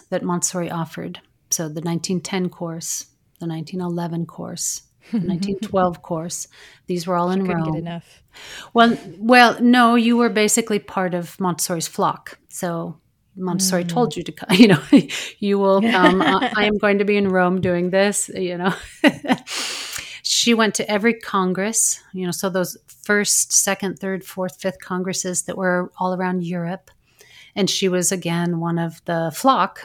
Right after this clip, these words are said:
Speaker 1: you know, to help. Um, so she basically was in the inner circle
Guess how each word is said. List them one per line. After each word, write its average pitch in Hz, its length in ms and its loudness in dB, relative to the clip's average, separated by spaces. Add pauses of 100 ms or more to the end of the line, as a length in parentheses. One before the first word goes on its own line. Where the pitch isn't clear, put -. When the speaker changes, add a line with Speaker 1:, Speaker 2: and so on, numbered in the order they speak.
(160)
Speaker 1:
you 190 120 -2
know, 160 100 -4
to 165 140 -12
help. 196 420 -4 (260)
Um, 170 380 -6 (320)
so - 160 0
she - 160 0
basically 254 640 -2
was 180 760 -4 (380)
in 214 400 2
the 214 200 2
inner 196 300 -2
circle - 540 -6